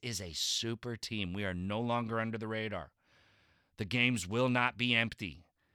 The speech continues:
Hannah and D J Dents, all pressure on you to perform because all eyes will be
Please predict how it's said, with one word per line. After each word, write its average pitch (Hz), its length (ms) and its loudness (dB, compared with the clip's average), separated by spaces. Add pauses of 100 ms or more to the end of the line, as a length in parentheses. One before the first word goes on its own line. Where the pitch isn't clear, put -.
(260)
Hannah 131 440 4
and 123 260 2
D 123 180 2
J 120 200 4
Dents, 117 580 2 (100)
all 123 240 6
pressure 127 440 0
on 117 180 2
you 117 240 0
to - 200 -2
perform 113 580 -2
because 95 420 -6 (260)
all 131 340 8
eyes 117 480 6
will 107 160 -2
be 113 340 -2